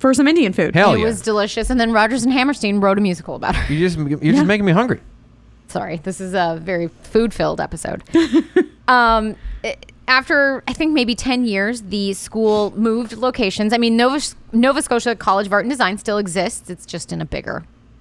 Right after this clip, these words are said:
Speaker 3: campus now. Tiny little schoolroom is probably not gonna cover it. So in the early, um, nineteen hundreds, it moved locations, and the building was sold to a man named J A Snow, who opened the city's first mortuary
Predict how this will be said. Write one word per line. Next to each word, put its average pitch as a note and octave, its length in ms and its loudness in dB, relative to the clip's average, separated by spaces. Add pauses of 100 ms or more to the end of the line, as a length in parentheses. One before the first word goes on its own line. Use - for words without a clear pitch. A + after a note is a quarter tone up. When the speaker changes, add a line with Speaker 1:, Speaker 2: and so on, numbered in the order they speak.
(140)
Speaker 3:
campus - 560 -14
now. F3+ 300 -2 (380)
Tiny G3 280 0
little E3+ 200 0
schoolroom G#3+ 580 -2
is E3 60 -16
probably E3 260 -4
not C#3 220 -10
gonna E3 100 -8
cover F3+ 260 -2
it. - 140 -14
So A#3 140 -2
in A#3+ 180 0
the A#3+ 140 0
early, D#4+ 360 2 (680)
um, A3+ 400 4
nineteen C4 300 2
hundreds, B3 340 2
it A#3 120 2
moved G#3 220 0
locations, A#3 600 0
and G#3+ 160 2
the G3+ 40 0
building A#3+ 360 2
was C4 100 2
sold G#3+ 340 0
to - 120 -4
a G#3+ 40 0
man F#3 200 0
named F3 180 -2
J A3 300 0
A C#4 160 2
Snow, G3+ 400 0
who B3+ 220 -2
opened G3 360 0
the F#3 160 -4
city's F#3 320 -4
first - 400 -4
mortuary G3 800 -6